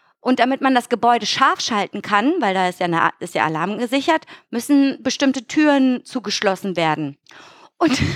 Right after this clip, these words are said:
<laughs> auch die Tür zum Fahrstuhl. Und wenn ich das aber abends benutze, dann muss diejenige Person noch mal kommen, um die Tür abzuschließen,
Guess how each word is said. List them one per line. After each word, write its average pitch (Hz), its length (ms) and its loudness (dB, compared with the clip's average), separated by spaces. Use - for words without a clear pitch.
<laughs> - 540 -18
auch 302 180 2
die - 180 -6
Tür 392 220 2
zum 320 160 -6
Fahrstuhl. - 580 0
Und 254 100 -2
wenn 254 140 2
ich 311 120 -2
das 285 160 -2
aber 269 240 2
abends 240 320 0
benutze, 254 640 -4
dann 262 120 0
muss 285 180 0
diejenige 285 460 -2
Person 269 320 -2
noch 254 120 0
mal 220 200 2
kommen, 370 400 2
um 240 160 -2
die 285 140 -6
Tür 330 200 0
abzuschließen, 214 760 -4